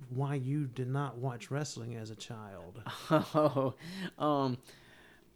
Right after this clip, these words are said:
Speaker 2: well, it was banned. W W, well, it was W W F then. It was banned from our house.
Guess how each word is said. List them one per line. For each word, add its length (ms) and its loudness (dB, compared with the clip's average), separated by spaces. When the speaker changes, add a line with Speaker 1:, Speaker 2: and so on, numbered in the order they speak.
Speaker 2:
well, 140 4
it 140 8
was 100 8
banned. 380 4
W 300 2
W, 420 0
well, 100 -4
it 60 -2
was 100 -4
W 240 -2
W 220 -8
F 240 0
then. 340 -4
It 60 -4
was 160 -4
banned 420 -2
from 180 -4
our 140 0
house. 560 -4